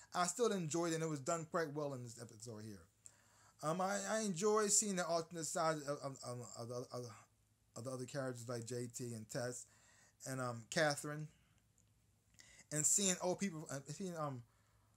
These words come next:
old cast members that coming back from this, um, this, from this, um, episode right here was, was fun to watch and interesting to see. Like, 'cause you can tell that this, since this is the last season, everything's coming, like, full circle, and I really did enjoy that a whole lot.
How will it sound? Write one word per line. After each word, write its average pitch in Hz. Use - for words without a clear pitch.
old 170
cast 165
members 160
that 151
coming 156
back 151
from 147
this, 135
um, 135
this, 139
from 135
this, 135
um, 123
episode 139
right 135
here 143
was, 131
was 131
fun 143
to 131
watch 131
and 120
interesting 131
to 120
see. 123
Like, 147
'cause 143
you 156
can 143
tell 180
that 160
this, 175
since 185
this 170
is 151
the 143
last 147
season, 160
everything's 165
coming, 160
like, 135
full 160
circle, 156
and 151
I 151
really 160
did 151
enjoy 139
that 131
a 113
whole 120
lot. 104